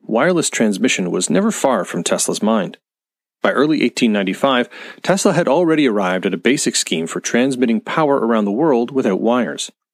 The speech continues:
Since electromagnetic waves traveled in straight lines, and only a small amount of power carried by them was likely to reach the receiver, Tesla had decided to minimize the waves generated by his apparatus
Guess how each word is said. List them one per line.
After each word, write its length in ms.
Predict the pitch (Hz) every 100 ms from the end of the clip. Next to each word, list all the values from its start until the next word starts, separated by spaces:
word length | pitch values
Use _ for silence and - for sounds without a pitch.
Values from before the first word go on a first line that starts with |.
| _ _ _ _
Since 280 | - 143 127
electromagnetic 800 | 120 143 147 120 117 110 113 -
waves 260 | 120 113
traveled 380 | - - 127 113
in 100 | 101
straight 320 | 92 - 95
lines, 460 | 113 156 110 120 -
and 140 | 85 - - -
only 200 | 104 101
a 60 | 90
small 360 | - 123 120
amount 220 | 107 104
of 120 | 92 -
power 300 | 131 120 95
carried 440 | - 139 147 107
by 180 | 98 87
them 180 | 98 92
was 160 | 82
likely 260 | 98 113 107
to 120 | -
reach 220 | 98 104
the 60 | -
receiver, 480 | 82 - 180 123 107 - - - - -
Tesla 300 | 208 233 240
had 120 | 220
decided 420 | 170 - 123 113
to 100 | 120
minimize 540 | 107 196 202 101 87
the 80 | 98
waves 320 | 92 90 90
generated 440 | - 101 95 95 87
by 140 | 90
his 160 | 92 90
apparatus 600 | 90 101 123 117 107